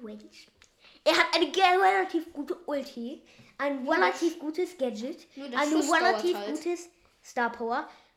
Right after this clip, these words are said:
Speaker 2: Der Schuss ist halt so ein bisschen
Speaker 1: Ja.
Speaker 2: langsam. Aber mit der
Speaker 1: Aber
Speaker 2: Star
Speaker 1: noch ein
Speaker 2: Power
Speaker 1: Tipp, hört mir zu.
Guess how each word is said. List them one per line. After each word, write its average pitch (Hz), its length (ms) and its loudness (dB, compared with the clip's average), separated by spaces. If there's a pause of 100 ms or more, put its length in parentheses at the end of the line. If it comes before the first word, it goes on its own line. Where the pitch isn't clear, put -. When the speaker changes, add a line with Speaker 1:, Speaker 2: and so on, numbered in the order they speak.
(180)
Speaker 2:
Der 262 120 -12
Schuss 302 320 -16
ist 254 180 -18
halt 247 180 -12
so 254 100 -12
ein 240 120 -12
bisschen 277 400 -6
Speaker 1:
Ja. 330 760 8
Speaker 2:
langsam. - 20 -4
Aber 269 180 -2
mit 302 180 -6
der 302 60 10
Speaker 1:
Aber 370 160 12
Speaker 2:
Star 370 80 8
Speaker 1:
noch 392 160 4
ein 427 120 10
Speaker 2:
Power 427 220 8
Speaker 1:
Tipp, - 100 -6
hört 349 340 10
mir 320 120 -4
zu. 233 260 -12